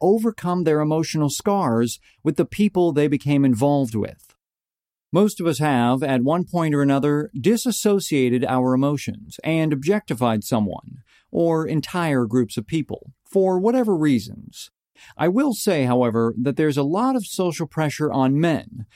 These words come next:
particularly straight men, to ignore their emotions, particularly weak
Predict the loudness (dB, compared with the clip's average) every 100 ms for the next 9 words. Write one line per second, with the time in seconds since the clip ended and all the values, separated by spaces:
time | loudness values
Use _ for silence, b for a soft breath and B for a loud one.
0 | b b _ -4 -2 0 2 2 2 2
1 | 0 -4 -2 0 0 -2 -2 -4 -10 -14
2 | _ 0 4 4 2 2 2 2 2 2
3 | 0 2 4 4 2 0 -6 -12 -16 -20
4 | -20 _ _ -2 2 2 2 2 4 4
5 | 2 0 -2 0 2 2 -2